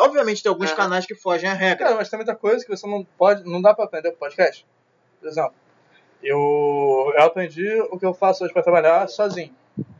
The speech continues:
Speaker 3: Lendo livro, vendo coisa na internet, caralho, principalmente lendo livro. Mas muita coisa que eu tava com dúvida,
Speaker 1: Foi
Speaker 3: só
Speaker 1: YouTube.
Speaker 3: vendo vídeo no YouTube, que tinha lá, mostrando o gráfico,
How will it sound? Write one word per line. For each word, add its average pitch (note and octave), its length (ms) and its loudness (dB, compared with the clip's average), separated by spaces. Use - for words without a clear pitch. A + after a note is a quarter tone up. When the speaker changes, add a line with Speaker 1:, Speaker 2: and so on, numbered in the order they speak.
Speaker 3:
Lendo D3+ 220 -4
livro, F3 540 -2
vendo C#3 440 -4
coisa B2+ 140 0
na C3+ 60 -2
internet, C#3+ 440 2
caralho, B2+ 320 -2
principalmente D3+ 380 -10
lendo E3+ 240 -4
livro. C#3+ 240 -2
Mas D3 640 2
muita A3+ 240 -2
coisa A#3+ 360 2
que F#3+ 80 -8
eu E3+ 300 -8
tava D#3+ 220 4
com D3 160 -14
dúvida, E3+ 400 -2
Speaker 1:
Foi D3+ 100 -4
Speaker 3:
só E3 60 6
Speaker 1:
YouTube. D3 160 2
Speaker 3:
vendo A#3+ 100 0
vídeo G3 160 -8
no F#3 220 -4
YouTube, G3 440 0
que F4+ 120 -6
tinha D#4 200 -6
lá, G3 640 2
mostrando E3+ 460 -2
o C#3+ 180 -2
gráfico, F3 400 4